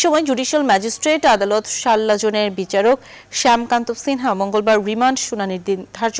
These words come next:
করেন। এর আগে রোববার বিকেলে ত্রিশ আসামিকে কারাগারে পাঠানোর নির্দেশ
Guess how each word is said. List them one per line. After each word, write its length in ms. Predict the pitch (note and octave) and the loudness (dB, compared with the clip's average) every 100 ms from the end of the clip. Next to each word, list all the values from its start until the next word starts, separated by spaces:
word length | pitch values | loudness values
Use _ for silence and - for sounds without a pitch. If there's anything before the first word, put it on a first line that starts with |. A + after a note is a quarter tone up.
| - | -4
করেন। 200 | D#3+ - - - | -4 -6 -12 -2
এর 80 | G3 | -2
আগে 120 | F#3+ G#3 | 0 -2
রোববার 340 | G3 F#3 F#3+ F3+ | -4 -2 -4 -2
বিকেলে 320 | F#3+ G#3+ A#3 B3+ - - - _ - | -4 0 0 -2 -8 -20 -20 _ -10
ত্রিশ 360 | - D#4 D#4 - - | -2 0 0 -2 -2
আসামিকে 500 | G#3+ A3 C4+ B3+ A3+ F#3 | 0 0 -2 -2 -2 0
কারাগারে 340 | F#3 F#3 F#3+ F#3+ | 2 2 0 0
পাঠানোর 340 | F#3+ - G3+ G3 | -2 -4 -6 -6
নির্দেশ 240 | F#3+ A3+ | -4 -4